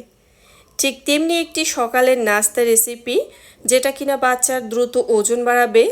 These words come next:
স্মৃতিশক্তি বাড়াবে এবং রোগ প্রতিরোধ ক্ষমতা বৃদ্ধি করবে।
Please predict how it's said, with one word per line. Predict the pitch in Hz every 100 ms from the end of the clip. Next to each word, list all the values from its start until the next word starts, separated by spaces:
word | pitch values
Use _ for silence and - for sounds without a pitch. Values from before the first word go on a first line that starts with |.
| 480
স্মৃতিশক্তি | - 262 262 294 311 302 277
বাড়াবে | 233 226 226 214 480 - - - -
এবং | 226 220 226 220 220
রোগ | 277 311
প্রতিরোধ | 311 302 302 294 -
ক্ষমতা | 240 226 233 294
বৃদ্ধি | 220 214 180 196
করবে। | 196 190 175 185